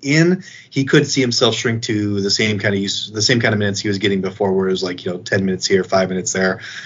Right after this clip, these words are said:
Uh, and obviously that's gonna be a huge loss for you. But, uh, if Jarrett Allen is out, it looks like Lamar Stevens is pretty much locked into a thirty-minute role. Uh, so any interest in him there, uh, against the Charlotte Hornets team?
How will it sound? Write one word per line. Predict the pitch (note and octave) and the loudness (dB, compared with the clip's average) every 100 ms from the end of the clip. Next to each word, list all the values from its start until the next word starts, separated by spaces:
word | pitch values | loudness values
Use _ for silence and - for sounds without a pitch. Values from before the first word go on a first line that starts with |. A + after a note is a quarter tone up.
| - - | -10 0
Uh, | G2+ F#2 F#2+ | 4 4 2
and | G#2+ G#2 | 2 4
obviously | G#2 G2 - G2+ | 4 2 0 0
that's | G2 | 0
gonna | G2 F#2 | -2 -2
be | F2+ | -4
a | |
huge | G2+ G2+ F#2 | -4 -4 0
loss | F#2 F#2+ | 2 2
for | - G2 | 2 -2
you. | F#2 F#2+ | -2 0
But, | G#2+ G2+ G2+ - - | 4 4 2 -8 -2
uh, | G#2 G#2 | 0 4
if | D#3 D#3+ | 4 4
Jarrett | D#3 C#3+ C3+ B2 | 6 6 6 4
Allen | A#2+ A#2 | 0 -4
is | A#2+ A2+ A2+ - | -10 -10 -10 -10
out, | G#2 G2+ - - _ | -10 -10 -16 -20 _
it | G#2+ | -8
looks | B2 A#2+ | -8 -4
like | C3 | -4
Lamar | A#2+ A#2 | -4 -4
Stevens | A2+ A#2 A2 G#2 | -2 -4 -6 -6
is | F#2+ | -10
pretty | F#2+ D#3+ | -6 -4
much | A3+ - | -4 -4
locked | A#2+ F#3 - | -4 -4 -4
into | A#2 A#2 A2 | -10 -6 -4
a | G2+ G2 | -4 -4
thirty-minute | G#2+ A2+ A#2 A#2 F#2 | -2 0 2 2 0
role. | G2+ G#2 E2 - - - - | 0 0 -2 -16 -20 -20 -10
Uh, | G#2 G#2 G2+ | -4 -2 0
so | G#2 | 2
any | B2+ D3+ | 4 6
interest | E3 D#3+ D#3+ | 6 4 -2
in | C3+ A#2 | -2 0
him | C3 C3+ | -2 0
there, | C3+ C3+ C3 A#2+ | 2 4 2 2
uh, | A2+ | 0
against | A2 A#2+ | 0 -4
the | A2 | -6
Charlotte | - A#2+ A2 | -4 -4 -4
Hornets | B2 A#2 | -6 -6
team? | - A#2+ | -10 -14